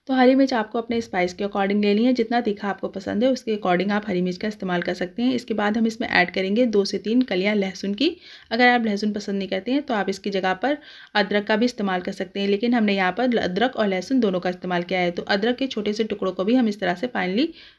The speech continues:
चॉप करके इसमें ऐड कर देंगे और इन सभी चीज़ों को हम अच्छे से कूट लेंगे।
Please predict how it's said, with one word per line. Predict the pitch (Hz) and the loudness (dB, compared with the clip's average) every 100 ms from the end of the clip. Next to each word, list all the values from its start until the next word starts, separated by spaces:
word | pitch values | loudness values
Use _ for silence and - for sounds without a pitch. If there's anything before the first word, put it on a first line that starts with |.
| _ | _
चॉप | - 202 202 | 0 0 0
करके | 185 190 | -2 -2
इसमें | 285 269 | -2 0
ऐड | 208 175 175 | 4 4 2
कर | 190 | -2
देंगे | 202 214 339 | 0 2 2
और | 359 208 | 0 -2
इन | - 220 | 0 0
सभी | 226 269 | 2 0
चीज़ों | 269 208 196 | 0 -2 -4
को | 233 | -2
हम | 262 | -2
अच्छे | 254 - 185 | -2 -4 -4
से | 285 | -4
कूट | 277 185 180 | -2 -4 0
लेंगे। | 180 180 180 | 0 2 0